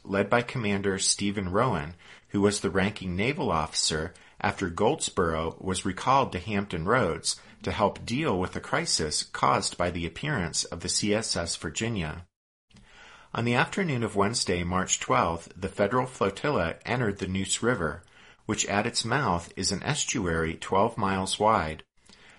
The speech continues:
The river was so broad and calm that one Rhode Island soldier said he was reminded, quote, "of our summer steamers with excursionists," end quote. And indeed, with the rebels' Mosquito fleet already destroyed,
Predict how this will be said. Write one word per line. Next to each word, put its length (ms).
The 100
river 320
was 180
so 160
broad 420
and 140
calm 560
that 160
one 240
Rhode 240
Island 360
soldier 580
said 280
he 140
was 260
reminded, 680
quote, 480
"of 140
our 100
summer 380
steamers 720
with 180
excursionists," 1040
end 280
quote. 360
And 120
indeed, 460
with 160
the 80
rebels' 440
Mosquito 500
fleet 460
already 340
destroyed, 760